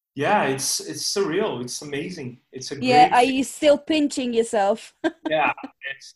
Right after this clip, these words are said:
Speaker 1: like partying with the gods, you know, it's, it's amazing.
Speaker 2: I
Speaker 1: Yeah.
Speaker 2: bet, I bet. I was just thinking, how did the name of the band came about?
Speaker 1: Well, we, we wanted,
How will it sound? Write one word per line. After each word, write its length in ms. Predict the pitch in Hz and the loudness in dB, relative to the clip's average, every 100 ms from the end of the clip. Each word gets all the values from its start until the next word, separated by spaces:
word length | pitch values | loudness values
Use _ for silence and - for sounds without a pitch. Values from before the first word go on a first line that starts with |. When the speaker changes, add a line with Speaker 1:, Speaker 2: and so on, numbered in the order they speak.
| _ | _
Speaker 1:
like 320 | 156 156 156 - _ - | -4 -4 -4 -12 _ -4
partying 260 | 170 180 | -4 -4
with 100 | 175 | -8
the 80 | 143 | -6
gods, 480 | 127 165 214 - - | -4 -2 -4 -8 -14
you 80 | 117 | -14
know, 240 | 117 120 113 | -10 -8 -10
it's, 500 | 110 - - - _ | -12 -16 -16 -18 _
it's 280 | - 76 - | -20 -20 -18
amazing. 500 | 127 127 135 - - - _ _ _ | -12 -10 -10 -14 -20 -20 _ _ _
Speaker 2:
I 80 | 294 | -4
Speaker 1:
Yeah. 160 | 320 - | -2 -2
Speaker 2:
bet, 420 | 330 359 220 - | 0 2 0 0
I 100 | 262 | -2
bet. 320 | 226 302 254 | 0 0 2
I 120 | 311 | 4
was 100 | 381 | 4
just 180 | 415 - | 2 0
thinking, 680 | 381 392 359 277 208 202 208 _ - - - - | 0 -2 0 0 -2 -4 -10 _ -20 -20 -20 -20
how 500 | - - 330 359 403 | -16 -2 4 6 4
did 300 | 302 339 226 | 0 -4 -2
the 100 | 277 | -2
name 560 | 262 262 277 277 262 240 | 2 4 4 2 2 0
of 140 | 220 | 0
the 100 | 226 | -2
band 440 | 208 214 202 202 - | 2 2 2 -2 -6
came 260 | 226 208 | -6 -4
about? 800 | 196 208 202 185 - - - - _ _ _ _ _ _ _ _ | -2 0 2 0 -4 -12 -20 -20 _ _ _ _ _ _ _ _
Speaker 1:
Well, 440 | 180 214 208 165 | 0 0 0 -2
we, 520 | 175 233 240 240 220 156 | -2 0 2 0 -4 -10
we 480 | 151 180 220 214 151 | -10 -6 -6 -6 -8
wanted, 520 | 160 180 170 156 | -6 -6 -4 -6